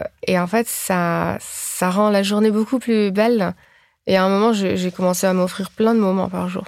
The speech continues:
<laughs> Et, et, et j'ai toujours utilisé ce, j'ai, j'ai, j'ai utilisé le langage. Euh, donc,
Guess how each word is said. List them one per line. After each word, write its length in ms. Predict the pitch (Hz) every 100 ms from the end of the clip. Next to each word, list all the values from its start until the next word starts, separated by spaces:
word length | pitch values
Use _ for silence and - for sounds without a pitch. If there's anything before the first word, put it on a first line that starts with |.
| -
<laughs> 1400 | 196 208 185 185 240 269 254 294 - - - - - -
Et, 100 | 208
et, 340 | 202 214 214 226
et 20 |
j'ai 140 | 226
toujours 240 | 262 277 311
utilisé 540 | 240 247 247 233 269
ce, 380 | - 240 208 202
j'ai, 220 | 196 214
j'ai, 260 | 196 208 196
j'ai 120 | 214
utilisé 260 | 254 262
le 60 | 262
langage. 480 | 240 220 196 196 - _ _ _ -
Euh, 320 | 180 180 180
donc, 240 | 180 185